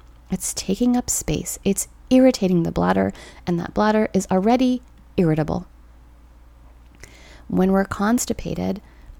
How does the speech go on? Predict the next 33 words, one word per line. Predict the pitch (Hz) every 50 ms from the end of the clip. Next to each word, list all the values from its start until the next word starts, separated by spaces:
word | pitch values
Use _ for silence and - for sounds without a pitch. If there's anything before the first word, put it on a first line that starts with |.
| - - - -
our | 185 185 185 185
rectum | 180 175 175 180 - - 247 240 240 240 247 - -
is | - 190 180 - -
often | 175 185 190 - - 226 214 214
holding | 214 - - 185 175 175 196 214 214 208 214 220 220 -
hard | - - - - - 160 160 175 185 196 208 214 208 214 - - -
stool. | - - - - - - - - - - - - 180 - - - - - -
We're | 190 185 190
not | 185 180 185 190 214 - - - -
emptying | 185 190 202 - - 190 180 175 -
our | - 175 175
rectum | 170 165 170 - - 170 160 160 160 156 -
well. | 175 175 180 190 190 208 214 - -
We're | 185 175
not | 170 165 165 - - -
emptying | - 180 190 190 - - 190 180 170 165
it | 165 - - - - - - - - -
daily. | 151 151 175 208 233 240 240 247 240 - - - - - - - - - - - -
There's | - 196 196 202 202
always, | - 202 208 226 240 247 -
like, | 247 240 240
hard | - - - 196 196 196 -
poops | - 196 185 175 - - -
around | 175 170 160 160 175 185 202
there, | - 233 240 240 -
and | - 185 175 175
that | 175 175 190 - - -
physically | - - 185 175 - 185 - 185 180
takes | - - - 165 - - -
up | - -
space | - - - 151 156 165 - -
and | 185 180
can | - - 180 180